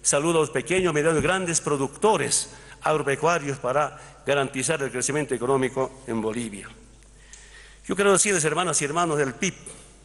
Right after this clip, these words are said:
El dos mil dieciséis terminamos con el Producto Interno Bruto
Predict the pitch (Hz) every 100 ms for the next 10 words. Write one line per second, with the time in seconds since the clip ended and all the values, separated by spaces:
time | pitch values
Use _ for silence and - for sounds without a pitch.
0 | - - - - - - - - - -
1 | - - - - 151 143 147 170 220 202
2 | 214 147 143 196 - 185 - 202 135 -
3 | 147 147 156 196 185 170 - - - -
4 | - - - - - - - - - -
5 | - - - - - - - 160 151 156
6 | 196 165 165 160 143 190 170 156 147 139
7 | 123 110 - - - - - 156 208 -
8 | 160